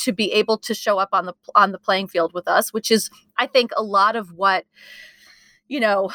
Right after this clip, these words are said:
<sighs> Me Too has become about, and, right, and, and,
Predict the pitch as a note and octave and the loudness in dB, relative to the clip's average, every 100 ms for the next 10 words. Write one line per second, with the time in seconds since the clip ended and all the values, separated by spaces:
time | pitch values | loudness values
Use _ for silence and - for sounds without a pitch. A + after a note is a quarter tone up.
0 | C4 C4 A#3+ A#3 - A#3+ G#3 G3+ A#3 G#3 | -6 -2 0 0 -4 -2 0 0 0 -2
1 | - G#3+ A#3 G#3 G3+ F#3+ F#3 G3+ A3 - | -4 -4 0 0 0 -2 0 0 -2 -4
2 | G3+ G3 G3+ - G3+ G#3+ G3+ - G#3 G3+ | -2 -2 -2 -10 -4 0 0 0 -4 -6
3 | - G3 F#3+ | -2 -2 -2